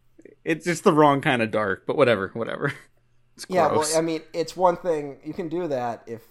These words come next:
Speaker 2: I don't know, that, that was, every decision in that movie is just baffling.
Speaker 1: Anyways.
Speaker 2: It's like it was
Speaker 1: Um,
Speaker 2: made by a computer,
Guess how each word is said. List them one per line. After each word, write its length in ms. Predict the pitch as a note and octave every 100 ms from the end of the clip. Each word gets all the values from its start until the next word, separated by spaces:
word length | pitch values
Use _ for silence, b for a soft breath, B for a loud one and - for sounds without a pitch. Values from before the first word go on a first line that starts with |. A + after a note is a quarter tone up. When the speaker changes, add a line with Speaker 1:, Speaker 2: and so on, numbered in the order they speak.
| _ _ _ _ A2+
Speaker 2:
I 120 | G#2
don't 180 | D#2+ D2
know, 160 | A#1
that, 180 | B2 -
that 180 | B2 G2+
was, 380 | D#2 - - - _ _ _ _ _ -
every 240 | B3 C4
decision 480 | D#3+ - C#3+ B2+ B2
in 80 | A#2
that 240 | A2+ G#2+
movie 540 | A2 G#2+ G2+ F#2+ E2+ _
is 320 | F#2 G#2 G#2
just 360 | - G#2 G2 -
baffling. 600 | F#2 G#2 - D#2 C#2 C#2 _ _ _ - - _ _ _ _ _ _ - - E3 D3+ -
Speaker 1:
Anyways. 600 | A2+ G2+ F#2+ F#2+ F#2 - _ B
Speaker 2:
It's 160 | B2+
like 120 | G3+ G#3+
it 40 |
was 100 | F3
Speaker 1:
Um, 160 | A2+ C#3
Speaker 2:
made 300 | C#3 C3+ B2+
by 160 | A2
a 80 | G#2
computer, 680 | - G2 - F#2+ D#2+ A#1+